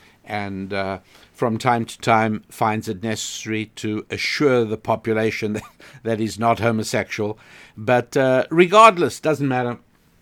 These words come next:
Two point two is kind of what you need. So now the United States is down to one point seven. People say, "Well, that's fine. There's too many people as it is."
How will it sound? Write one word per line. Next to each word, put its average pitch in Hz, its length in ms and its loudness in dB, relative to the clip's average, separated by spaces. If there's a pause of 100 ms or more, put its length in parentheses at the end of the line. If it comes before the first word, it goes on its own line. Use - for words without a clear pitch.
(540)
Two 196 200 4
point 127 320 0
two 139 180 2
is 117 180 0 (200)
kind 120 200 2
of 110 60 0
what 101 240 -4
you 139 60 -2
need. 180 280 0 (420)
So - 140 -10
now 277 220 -4
the 277 80 -8
United 160 260 2
States 135 200 0
is 113 60 -6
down 113 220 0
to - 80 -6
one 104 240 0
point 101 320 -6
seven. - 340 -6 (300)
People 190 260 0
say, 107 140 -6
"Well, 110 120 -2
that's 160 200 2
fine. 240 380 4
There's 147 180 2
too 160 160 4
many 190 220 4
people 220 440 0
as 233 300 2
it 202 120 6
is." - 580 0